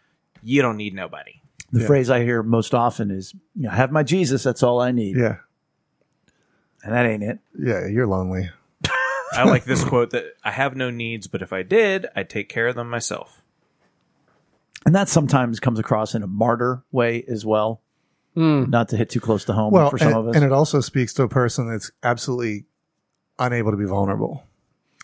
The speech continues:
Speaker 2: And maybe it's because of a ton of past
Speaker 3: Yeah.
Speaker 2: hurts. It could be a lot of
Speaker 4: Pro-,
Speaker 2: abandonment.
Speaker 4: most
Speaker 2: I mean,
Speaker 4: likely is.
Speaker 2: everybody has those reasons. And the antidote is simply just humility.
Speaker 3: Well,
Speaker 2: Oh, I'm
Speaker 3: the
Speaker 2: sorry, the scripture. Gosh, I'm the worst.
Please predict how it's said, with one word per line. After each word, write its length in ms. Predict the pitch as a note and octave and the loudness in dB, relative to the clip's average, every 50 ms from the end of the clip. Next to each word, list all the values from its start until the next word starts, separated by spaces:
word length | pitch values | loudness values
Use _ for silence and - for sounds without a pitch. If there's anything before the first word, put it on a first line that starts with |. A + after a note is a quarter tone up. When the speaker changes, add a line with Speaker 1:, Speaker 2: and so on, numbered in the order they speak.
| - _ - | -20 _ 0
Speaker 2:
And 140 | F#4+ C#4 F#3+ | 2 2 4
maybe 220 | D3+ C3+ C3+ D3+ | 4 4 4 2
it's 100 | F3+ F3+ | 2 2
because 300 | - G#3+ F#3 G3 A3+ B3+ | 0 2 2 4 2 2
of 80 | C#4+ C4 | 0 -2
a 40 | B3+ | -2
ton 200 | - - C#3 C3+ | 0 2 2 2
of 80 | B2 - | 2 0
past 260 | - A#2 A2 G#2 D#3 | 0 0 0 0 0
Speaker 3:
Yeah. 100 | - A#2+ | 0 0
Speaker 2:
hurts. 200 | - - - - | 0 0 0 -2
It 80 | C3+ B2 - | -2 0 2
could 180 | - G3 F#3+ | 2 0 2
be 100 | F#3 G#3+ | 2 0
a 60 | F3 C3+ | 0 2
lot 180 | C3 B2+ B2 | 2 2 0
of 60 | A#2 | 0
Speaker 4:
Pro-, 60 | A2 G#2+ | 0 0
Speaker 2:
abandonment. 400 | G#2 A2+ - - G#2+ C#3 C#3+ C#3 | 2 4 4 4 4 4 4 4
Speaker 4:
most 100 | C#3+ D3+ | 6 6
Speaker 2:
I 20 | D#3 | 6
mean, 80 | D3+ | 6
Speaker 4:
likely 260 | D#3 E3 D#3+ E3 F#3+ G#3+ | 4 4 4 4 4 4
is. 200 | C#4 C#4+ G#3 B2 | 4 2 2 2
Speaker 2:
everybody 460 | A#2 B2 B2+ C3+ C#3 D#3 D#3 E3+ E3 | 0 0 0 2 2 2 2 2 2
has 180 | C3+ E3 E3 C3+ | 2 2 2 4
those 220 | F#3+ G3 G3+ E3+ | 2 2 2 2
reasons. 520 | A3+ C#4 D4 G#3+ C3 C3 B2+ C#3+ - - _ _ _ _ _ _ _ _ _ _ _ _ _ _ _ - | 2 2 2 4 4 2 2 2 -2 -6 _ _ _ _ _ _ _ _ _ _ _ _ _ _ _ 2
And 120 | B2+ A#2+ | 4 6
the 100 | B2 C#3 | 6 6
antidote 380 | C#3+ C3+ C3 A#2 A#2 A#2 A2 G#2+ | 6 4 4 4 4 4 4 2
is 120 | G#2 F#2+ | 0 0
simply 320 | - - A#2+ G#2 G#2+ G#2+ G2 | 0 -2 -2 0 0 -2 -2
just 220 | - - - - | -2 -6 -12 -6
humility. 500 | - A2 F#2+ G2 F#2 E2+ E2 F2+ - _ _ _ _ _ _ _ _ _ _ _ _ _ | -4 -2 -2 -2 -4 -6 -8 -14 -18 _ _ _ _ _ _ _ _ _ _ _ _ _
Speaker 3:
Well, 280 | D#3 C3+ A2+ G#2 - _ _ - - | 0 2 2 0 -2 _ _ -2 0
Speaker 2:
Oh, 60 | C#3+ | 2
I'm 60 | B2 | 4
Speaker 3:
the 60 | A2 | 4
Speaker 2:
sorry, 120 | A#2 C3 A#2+ | 4 2 2
the 60 | A2 | 0
scripture. 320 | - - F3 D3 - - - | 0 0 -2 -2 -2 -6 -14
Gosh, 220 | - - - - - | -14 -14 -14 -12 -12
I'm 100 | F#3+ E3 | -10 -10
the 60 | D#3 | -8
worst. 340 | D3+ - - - - - | -8 -8 -8 -8 -10 -14